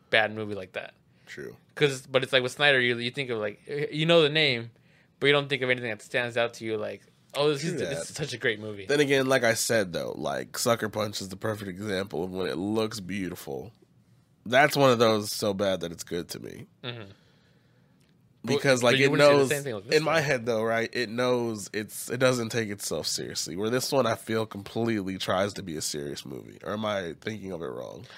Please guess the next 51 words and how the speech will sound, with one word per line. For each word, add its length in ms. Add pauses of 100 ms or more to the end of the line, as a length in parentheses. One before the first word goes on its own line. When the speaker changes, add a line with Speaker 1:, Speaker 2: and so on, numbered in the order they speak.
(120)
Speaker 1:
I 140
thought 200
of 100
that 200 (260)
a 120
little 160
bit 140
also 560
when 120
watching 240
this 100
movie. 240
Like, 280 (600)
this 200
movie, 400
like, 260 (480)
for 140
some 280
part, 320
it 140
tries 280
to 40
take 140
itself 260
serious, 340
but 140
some 160
parts 220
it 80
doesn't 340
take 160
itself 260
serious. 540 (220)
Speaker 2:
Because, 340
like, 160
it 100
tries 340
to 40
be 120
a 40
social 380
commentary 680
on 160
our 100
current 360
situation 720
with 140
quarantining 720
and 120
shit, 260
right? 300